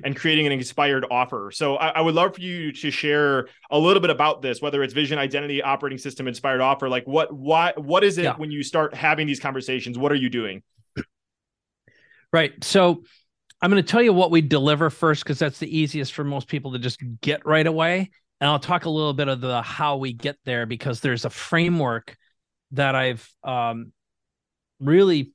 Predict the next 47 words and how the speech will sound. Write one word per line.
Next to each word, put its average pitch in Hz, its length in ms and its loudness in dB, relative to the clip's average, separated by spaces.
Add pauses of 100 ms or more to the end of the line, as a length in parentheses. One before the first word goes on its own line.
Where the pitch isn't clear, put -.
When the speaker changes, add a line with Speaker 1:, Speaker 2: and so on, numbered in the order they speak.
Speaker 2:
figured 156 300 -2
out 135 320 -2 (1400)
that 139 300 -2
just 165 240 -6
works 156 380 0
every 143 220 -6
single 123 340 -6
time. 127 520 -8 (640)
And, 143 500 2 (1400)
you 143 100 0
know, 139 80 2
the 139 100 2
way 180 260 4
I 156 160 4
describe 143 600 0
it 131 100 -8
now 135 240 0
is 113 120 -6
I 135 60 -4
say 139 200 -4
we 131 160 -4
create 143 260 -6
your 127 160 -4
next 123 300 -6
act. 123 280 -6
We 139 80 -6
create 151 240 -2
a 127 40 -4
business 131 420 -6
you'll 123 140 -6
love 127 180 -2
for - 80 -14
the 123 80 -8
rest 120 200 -8
of - 40 -18
your 123 100 -4
life 123 400 -2 (580)
that 143 160 0
motivates 143 600 4
and 135 80 -2
inspires 135 640 -2
you 135 100 -2
and 127 100 -6
allows 127 380 -4
you 135 80 -6
to 120 80 -8
spend 131 460 -4